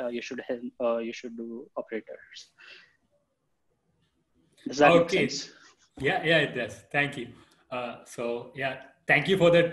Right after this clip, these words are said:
Speaker 2: talk, Gautam. I think you just demystified Kubernetes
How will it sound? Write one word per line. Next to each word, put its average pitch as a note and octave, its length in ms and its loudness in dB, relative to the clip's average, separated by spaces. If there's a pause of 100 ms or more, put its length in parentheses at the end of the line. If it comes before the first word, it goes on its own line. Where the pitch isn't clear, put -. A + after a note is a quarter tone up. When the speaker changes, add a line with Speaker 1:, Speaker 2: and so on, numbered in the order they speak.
Speaker 2:
talk, - 380 2
Gautam. C#3 480 -2
I B2+ 100 -6
think C3+ 300 -8
you C3 80 -6
just C3+ 360 -8
demystified C3+ 800 -4 (320)
Kubernetes C3 680 -8